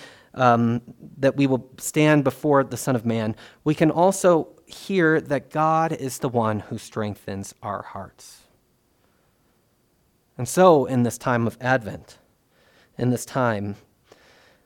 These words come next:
of awaiting both Jesus in his first coming, as Israel waited, and Jesus' second coming in the time that the church has, perhaps it's for us to allow God to strengthen our hearts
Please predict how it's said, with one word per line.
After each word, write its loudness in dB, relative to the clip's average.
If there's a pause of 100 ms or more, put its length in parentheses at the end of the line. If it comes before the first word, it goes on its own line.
(180)
of -2
awaiting 2 (160)
both 4
Jesus -6
in -4
his -8
first -2
coming, -4 (200)
as -6
Israel 2
waited, -6 (200)
and -6
Jesus' -6
second -2
coming 0
in -2
the 0
time 0
that -6
the -8
church -8
has, -10 (2250)
perhaps -2
it's -10
for -2
us -2
to -10
allow 0
God -2
to -12
strengthen -6
our -6
hearts -10